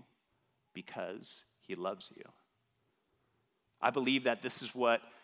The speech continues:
Christ is primarily talking about it because he said it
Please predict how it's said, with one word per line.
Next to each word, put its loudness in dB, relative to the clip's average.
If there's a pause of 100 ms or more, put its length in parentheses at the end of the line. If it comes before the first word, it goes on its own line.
Christ 4
is -6
primarily 0
talking -4
about 6
it 0
because -8
he -10
said -6
it -18